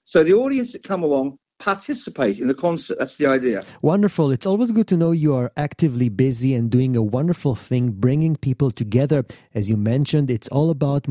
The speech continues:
Speaker 2: multicultural thing to bring all people together. But the main reason we are speaking today is because you are doing something really special, a collaboration with the Chinese community, and it's something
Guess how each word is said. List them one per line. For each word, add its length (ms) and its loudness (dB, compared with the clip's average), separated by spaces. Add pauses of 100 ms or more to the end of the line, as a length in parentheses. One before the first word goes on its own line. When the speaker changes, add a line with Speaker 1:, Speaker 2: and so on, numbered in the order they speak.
Speaker 2:
multicultural 800 0 (180)
thing 440 0
to 140 0
bring 340 0
all 220 0
people 300 0
together. 400 0 (320)
But 100 4
the 60 6 (100)
main 120 2
reason 340 2
we 140 2
are 80 0
speaking 440 0
today 360 0
is 160 -2
because 560 0
you 180 4
are 80 0
doing 320 0
something 440 0 (140)
really 220 2
special, 580 0 (220)
a 60 -4
collaboration 760 2
with 140 2
the 80 0
Chinese 640 0
community, 680 0 (300)
and 140 2
it's 200 -4
something 280 2